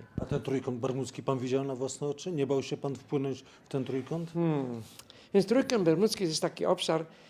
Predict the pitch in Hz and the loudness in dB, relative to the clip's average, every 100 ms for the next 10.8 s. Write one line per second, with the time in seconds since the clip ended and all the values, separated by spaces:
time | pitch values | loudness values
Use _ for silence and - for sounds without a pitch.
0 | - - - 160 151 147 - 127 147 196 | -20 -20 -6 2 4 4 0 2 4 4
1 | 170 151 135 120 160 170 147 143 113 123 | 6 4 4 0 0 -2 0 -2 -2 2
2 | 131 160 147 131 - 113 110 120 156 233 | 4 4 4 0 2 0 0 -2 -2 -2
3 | 202 151 123 143 135 110 127 196 247 - | -6 -12 0 2 2 2 2 2 0 0
4 | 196 170 139 123 - - - - - - | 0 2 2 0 -6 -14 -16 -20 -10 -4
5 | 240 226 226 202 - - - - _ - | 0 -2 -2 -10 -10 -20 -20 -20 _ -20
6 | - - - - - 185 240 214 185 196 | -20 -20 -20 -8 4 6 6 4 2 2
7 | 190 180 139 143 120 113 - 156 175 180 | 0 -2 2 0 0 -4 -4 -2 2 0
8 | 165 - 208 190 - 165 151 143 170 165 | 0 2 4 4 4 2 4 0 0 0
9 | - 160 147 147 123 - 117 120 113 113 | 0 0 4 4 2 -2 -4 -2 0 -2
10 | 104 127 113 - - 110 127 156 | -2 -2 0 -2 -6 -10 -8 -8